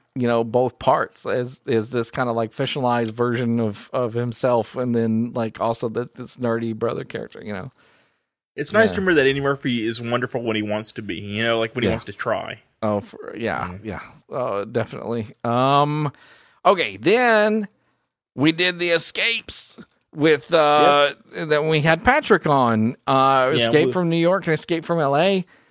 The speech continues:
Speaker 1: And,
Speaker 2: Yeah, this
Speaker 1: uh,
Speaker 2: is one of the things we, we had talked about forever, wanting to get guests on the show. We hadn't had a guest since episode ten, all the way <laughs> back in season one.
Speaker 1: Right.
Speaker 2: And,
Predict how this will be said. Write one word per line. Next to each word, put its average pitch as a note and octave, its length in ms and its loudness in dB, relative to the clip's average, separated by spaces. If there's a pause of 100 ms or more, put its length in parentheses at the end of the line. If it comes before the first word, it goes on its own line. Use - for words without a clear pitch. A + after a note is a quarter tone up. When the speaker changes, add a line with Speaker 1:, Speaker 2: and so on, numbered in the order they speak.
(920)
Speaker 1:
And, C3 340 -2
Speaker 2:
Yeah, B2+ 100 6
this A#2+ 120 6
Speaker 1:
uh, - 40 4
Speaker 2:
is G#3 60 2
one A3 100 4
of G3+ 60 0
the G#3 60 6
things F3+ 120 -2
we, F#3 160 2
we F3 160 6
had E3 100 4
talked F#3+ 180 2
about F#3 140 2
forever, E3 280 0
wanting C#3+ 320 2
to B2+ 60 -4
get A#2 180 -4
guests A#2+ 340 0
on D3+ 80 -4
the C3+ 80 -2
show. C#3 280 2
We C#3 140 2
hadn't D3 220 4
had D3 120 4
a A#2+ 60 4
guest A#2+ 360 2
since A#2+ 260 -8 (340)
episode C#3 520 2
ten, F#3 400 2
all A#2+ 120 4
the B2+ 60 0
way A#2+ 120 6
<laughs> - 0 -
back C3+ 400 0
in D#3+ 100 -4
season C#3 580 -6
one. A#2+ 340 -6 (100)
Speaker 1:
Right. C3 340 -6 (220)
Speaker 2:
And, B2+ 420 -4